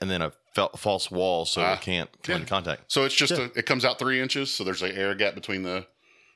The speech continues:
Speaker 2: between it, and then you can actually just run the probe in from the back 'cause there's a, a hole there already that the snake can't get to. Run the probe in from the back, and
Speaker 1: That's awesome.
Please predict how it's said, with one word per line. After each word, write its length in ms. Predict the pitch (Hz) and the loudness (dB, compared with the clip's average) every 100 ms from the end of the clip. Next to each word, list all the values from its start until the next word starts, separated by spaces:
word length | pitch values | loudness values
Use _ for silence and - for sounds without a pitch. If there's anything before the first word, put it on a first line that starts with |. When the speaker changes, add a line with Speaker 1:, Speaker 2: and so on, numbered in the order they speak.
| _ | _
Speaker 2:
between 260 | - - 113 | -8 -2 0
it, 120 | 123 | 0
and 100 | 98 | -2
then 200 | 92 90 | -2 -2
you 100 | 95 | -4
can 120 | 101 98 | 0 2
actually 240 | 95 90 | 2 0
just 120 | 90 | -2
run 160 | 92 95 | 0 -2
the 60 | |
probe 260 | 90 107 110 | 0 0 2
in 140 | 98 | 0
from 180 | 95 92 | 0 -2
the 60 | 85 | 0
back 420 | 90 120 - _ | 2 2 -2 _
'cause 160 | 104 85 | -8 -6
there's 200 | 85 80 | -8 -10
a, 80 | 69 | -14
a 80 | - | -8
hole 220 | 90 90 | -4 -2
there 120 | 101 104 | 0 0
already 280 | 104 113 | 0 0
that 180 | 123 87 | -2 -4
the 60 | - | -4
snake 240 | - 78 | -4 -6
can't 160 | 87 82 | -6 -6
get 160 | 90 | -4
to. 160 | - 143 - - - - | -2 -4 -6 -20 -18 -4
Run 160 | 90 | -2
the 60 | 90 | -2
probe 240 | - 92 | -2 0
in 100 | 95 | -2
from 160 | 95 92 | -4 -6
the 60 | 85 | -2
back, 300 | 95 151 - | 0 -2 -6
and 240 | 73 76 - | -10 -10 -10
Speaker 1:
That's 120 | 110 107 | -4 0
awesome. 320 | 165 165 | 0 -2